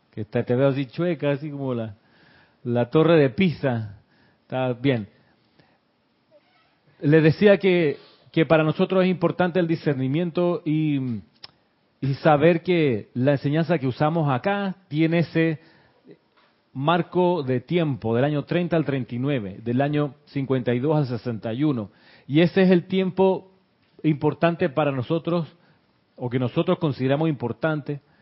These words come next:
porque es en ese momento, en esos años, donde los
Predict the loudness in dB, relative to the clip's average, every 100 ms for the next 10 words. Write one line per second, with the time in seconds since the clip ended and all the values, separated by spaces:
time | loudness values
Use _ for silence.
0 | _ -2 0 0 2 2 2 0 0 0
1 | 0 0 0 0 0 0 -2 -2 -2 -2
2 | -2 -4 -6 -4 -4 0 0 0 0 0
3 | -2 -4 _ _ _ -2 4 4